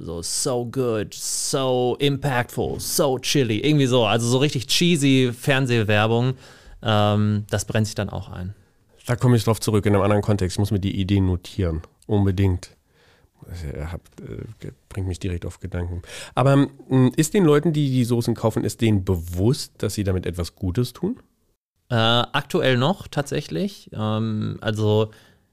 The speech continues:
Speaker 1: die First Mover, sag mal, so die ersten Leute, die, die Social jetzt gekauft haben, die kommen tatsächlich noch über die Mission. Das sind Leute, die zum ersten Mal in ihrem Leben auch Chili-Soßen kaufen.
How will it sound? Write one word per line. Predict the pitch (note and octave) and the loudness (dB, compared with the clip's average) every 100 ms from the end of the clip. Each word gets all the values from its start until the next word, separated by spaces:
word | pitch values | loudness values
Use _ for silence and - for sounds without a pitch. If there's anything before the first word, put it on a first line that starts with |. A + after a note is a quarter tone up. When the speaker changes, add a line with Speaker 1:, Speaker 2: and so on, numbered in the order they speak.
| _ - | _ -14
Speaker 1:
die | - A#2+ A#2 A#2 - _ - | -4 0 2 0 -4 _ -20
First | - D3 D3+ - | 0 0 0 0
Mover, | B2 C#3+ C3 A#2+ B2+ C3+ - | 2 2 2 2 2 -2 -6
sag | - A2+ | -6 -2
mal, | A2+ | 0
so | G2+ | 0
die | G#2+ | 0
ersten | A#2 - | -2 0
Leute, | A2 G#2+ | 0 0
die, | G#2 G#2 | -2 -4
die | G#2+ | -4
Social | G2 - A2+ A2 | -4 -4 -4 -4
jetzt | G#2 G2+ | -6 -6
gekauft | G2+ - G#2+ - | -8 -4 -4 -2
haben, | G2 G2+ G2+ - _ _ _ _ | -2 0 -2 -6 _ _ _ _
die | A2+ | -4
kommen | - A#2+ B2 | 0 -2 -2
tatsächlich | A2+ A2 A2 G#2 A2 G#2 - - _ | -4 -6 -6 -6 -8 -8 -10 -20 _
noch | A2+ G#2 A2+ G#2 | 2 2 0 -4
über | B2+ G#2 G#2 G2+ G2+ G#2+ | -6 0 2 2 2 -2
die | G#2 G#2 | -2 0
Mission. | G2 - A2+ A#2+ B2 | 0 0 0 2 2
Das | A2+ G2+ | 0 -2
sind | G2+ | 0
Leute, | G#2 | -2
die | G2+ | -2
zum | - G#2 | -6 -4
ersten | G#2+ G#2+ | -4 -2
Mal | G#2 | -2
in | G#2 | 0
ihrem | G#2 | 0
Leben | G#2 A2 | 0 -2
auch | G2+ | -4
Chili-Soßen | - C#3+ A#2 A2+ A2+ | -2 -2 0 0 0
kaufen. | G#2 A2 A2+ A#2 A2+ | 0 0 2 0 -2